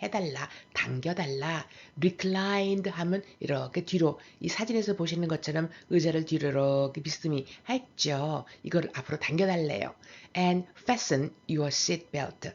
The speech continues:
fasten, 조이는 거니까 안전벨트 매주세요. 그랬어요. 아래 또 한글 봐주세요. 우리 얼마 있으면 로마에 도착하죠? 이거 굉장히 중요한데 얼마 있으면 어떻게 하지요? 영어로는 요렇게 해요. How soon?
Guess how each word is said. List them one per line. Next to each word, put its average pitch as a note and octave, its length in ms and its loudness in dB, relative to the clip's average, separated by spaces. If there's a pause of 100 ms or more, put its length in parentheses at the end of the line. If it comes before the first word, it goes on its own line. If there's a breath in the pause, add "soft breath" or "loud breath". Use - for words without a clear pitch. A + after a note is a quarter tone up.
(280 loud breath)
fasten, E3+ 500 0 (240 loud breath)
조이는 D#3+ 400 4
거니까 - 340 -6
안전벨트 F3 580 0
매주세요. E3 640 0 (200 loud breath)
그랬어요. - 440 -6 (480 loud breath)
아래 C3 280 -4
또 - 100 -4
한글 F3 260 2
봐주세요. E3 640 -2 (480 loud breath)
우리 F#3+ 340 2
얼마 F#3+ 360 6
있으면 A3 560 2
로마에 G#3 320 2
도착하죠? G3+ 680 -2 (340 loud breath)
이거 E3 220 4
굉장히 D#3+ 440 0
중요한데 E3+ 560 2 (200 loud breath)
얼마 G#3 380 6
있으면 G#3 540 -4
어떻게 G3 300 -6
하지요? G#3+ 440 -4 (480 loud breath)
영어로는 D#3+ 640 -2
요렇게 A3+ 320 2
해요. D#3 180 -4 (320 loud breath)
How A#3+ 140 -4
soon? A3 420 0